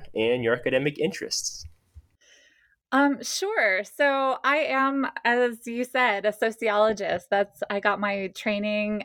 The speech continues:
Speaker 2: uh, uh, my P H D in sociology. Um, but my academic background before that was in,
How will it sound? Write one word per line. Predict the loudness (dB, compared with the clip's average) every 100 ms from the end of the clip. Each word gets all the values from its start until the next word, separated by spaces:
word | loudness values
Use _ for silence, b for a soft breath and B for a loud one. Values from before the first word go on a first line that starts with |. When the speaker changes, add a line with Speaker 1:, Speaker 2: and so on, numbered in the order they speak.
| -6
Speaker 2:
uh, | -4 -2 -4 -6 -12 -8
uh, | -6 -4
my | -6
P | -4 2
H | 2 2
D | 0 2 0
in | 0 -2
sociology. | -4 -2 0 2 2 0 -6 -8 B B B B B -4
Um, | 0 0 0 -4 -2
but | 0 0
my | 0 -2 0 2
academic | 0 2 0 0
background | 0 0 2 0 0
before | -4 -6 0 0 2
that | 0 2 0 -2
was | -2 0 2 4 4 2 0 -4 -8
in, | -2 0 2 2 2 0 -4